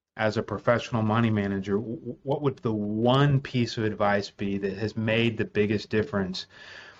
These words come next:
And after a lot of thought, and we wanted to share a couple of real life examples on this episode that I think are hiding in plain sight, which is one of the reasons that make it, it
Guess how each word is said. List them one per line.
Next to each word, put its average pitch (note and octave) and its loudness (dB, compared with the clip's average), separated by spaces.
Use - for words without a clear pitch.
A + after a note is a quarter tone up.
And A#2 -2
after A#2+ 2
a A#2 2
lot A#2+ 6
of E3 2
thought, A2 2
and A2+ -6
we A2+ 0
wanted A#2 0
to G2 -6
share A#2 2
a G#2+ -2
couple A#2 -2
of - -6
real B2+ 2
life A#2 4
examples A2 -2
on G2+ -2
this A2+ -2
episode A#2+ -2
that A#2 0
I C3 0
think C3 2
are A2 4
hiding A#2+ 2
in A2 0
plain A2+ 0
sight, A#2+ -2
which - -12
is G2 -12
one A2+ -2
of A2+ -2
the G#2+ -2
reasons A2 -2
that A2 -4
make G#2 -4
it, - -6
it A#2+ -8